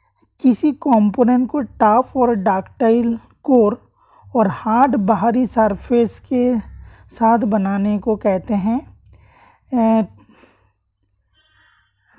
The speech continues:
टफ और डक्टाइल कोर रहेगा और बाहरी सरफेस हार्ड रहेगा, उसको बोलेंगे केस हार्डनिंग।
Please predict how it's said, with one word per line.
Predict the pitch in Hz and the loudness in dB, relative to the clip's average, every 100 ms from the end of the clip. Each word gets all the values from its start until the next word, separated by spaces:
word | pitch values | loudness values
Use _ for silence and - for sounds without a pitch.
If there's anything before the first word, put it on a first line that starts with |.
| - | 0
टफ | 208 233 220 285 | 4 4 4 0
और | 277 | 0
डक्टाइल | 196 160 - 226 240 | 2 0 0 0 0
कोर | 196 226 214 | 0 0 2
रहेगा | 233 226 233 269 | 4 4 2 0
और | 269 | 0
बाहरी | 190 202 214 220 | 0 -2 0 -2
सरफेस | 196 214 208 214 185 | 0 -2 0 -2 -4
हार्ड | - 214 220 202 | -6 -2 -2 0
रहेगा, | 240 233 311 | 2 2 0
उसको | 330 220 - 220 | -4 -6 -6 -4
बोलेंगे | 202 196 196 185 | -4 -4 -4 -6
केस | - - 240 240 | -8 -2 -2 2
हार्डनिंग। | 240 247 240 | 0 2 -4